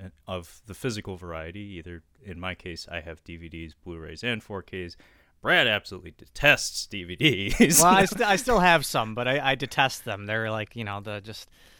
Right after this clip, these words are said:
Speaker 2: the, the, the stepchild that you just kind of, uh, shun away.
Speaker 1: Yeah, wh-, what is your, uh, what's your acronym? What, D V D has a special meaning to you? <laughs>
Speaker 2: I can't, I was trying to remember. It's something directly, something in dumpster. Do you remember what it was?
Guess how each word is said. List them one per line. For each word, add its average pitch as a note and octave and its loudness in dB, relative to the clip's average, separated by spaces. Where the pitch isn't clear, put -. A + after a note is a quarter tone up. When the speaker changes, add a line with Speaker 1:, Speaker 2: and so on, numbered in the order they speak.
Speaker 2:
the, A2 -2
the, A#2 -6
the A#2+ -6
stepchild C3 2
that A#2+ -4
you A#2 -6
just A#2 -8
kind A#2+ -2
of, A2 -4
uh, A2 -4
shun - -4
away. A2 0
Speaker 1:
Yeah, B2+ -4
wh-, D3+ -8
what F#3+ -4
is G3 -8
your, F#3 -6
uh, C#3 -4
what's D3+ -12
your E3 -8
acronym? C#3 -8
What, C3 -8
D D3+ -4
V B2 -2
D B2 -4
has A2+ -8
a G2 -10
special G#2 -6
meaning F2+ -10
to F2+ -12
you? E2 -12
<laughs> - -2
Speaker 2:
I G3 4
can't, F3+ -4
I E3+ 2
was F3 0
trying G3+ -2
to F#3+ -2
remember. E3+ 0
It's C#3+ -4
something F#3+ -4
directly, D#3 0
something D#3 0
in B2 2
dumpster. A#2 0
Do G#2+ -4
you B2+ 0
remember D3 0
what D#3+ 6
it F#3 0
was? - -6